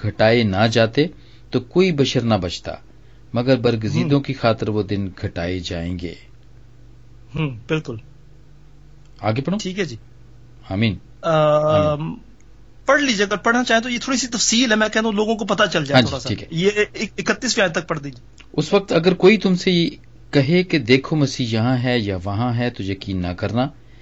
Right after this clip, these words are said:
Speaker 1: کیونکہ جھوٹے مسیح اور جھوٹے نبی اٹھ کھڑے ہوں گے اور ایسے بڑے نشان اور عجیب کام دکھائیں گے کہ اگر ممکن ہو تو برگزیدوں کو بھی گمراہ کر لیں۔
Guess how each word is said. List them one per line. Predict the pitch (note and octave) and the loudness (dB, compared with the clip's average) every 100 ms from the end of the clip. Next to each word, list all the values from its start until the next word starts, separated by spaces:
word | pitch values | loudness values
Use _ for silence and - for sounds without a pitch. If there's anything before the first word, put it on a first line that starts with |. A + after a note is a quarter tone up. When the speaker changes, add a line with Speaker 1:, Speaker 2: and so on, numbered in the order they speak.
| - - - | -20 -16 -4
Speaker 1:
کیونکہ | C3+ C#3+ | 0 0
جھوٹے | B2 A#2+ B2+ D3+ | 0 -2 2 4
مسیح | C#3+ B2 - C3 C#3 | 2 0 0 2 2
اور | A#2 | -2
جھوٹے | G2 G2+ A2 B2 | -4 -4 0 0
نبی | A2 G2+ G#2+ - | 2 -2 -4 -8
اٹھ | G2 | -10
کھڑے | - G2+ | -4 -2
ہوں | G2 A#2+ | 0 0
گے | B2+ D#3+ - - - - - | 2 0 -2 -20 -20 -20 -10
اور | B2 B2 | -6 -2
ایسے | - D3 - | 2 2 2
بڑے | C3+ F#2+ C3 C#3+ | 0 4 6 6
نشان | A#2+ A2+ A#2 A#2 C3 | 4 0 2 4 2
اور | - G#2 | 0 -2
عجیب | G2 G#2+ C3 - | -2 0 0 0
کام | A2+ A#2+ A#2+ F#2+ | 2 4 4 0
دکھائیں | F#2+ - G#2+ B2+ | -4 -2 2 4
گے | C#3+ | 2
کہ | D3 - | 0 -2
اگر | G#2+ A2 | -2 0
ممکن | A2 A2+ A#2 A#2+ | 2 0 0 -2
ہو | A#2 | -2
تو | A#2 | -4
برگزیدوں | G#2 G2+ F#2+ G#2 G2+ G#2+ | -2 -2 -2 -4 -2 -4
کو | G#2 | -4
بھی | G2 G2+ | -6 -6
گمراہ | G2 F#2+ G#2+ | -4 0 0
کر | A#2 A#2 | 2 0
لیں۔ | A2+ | 0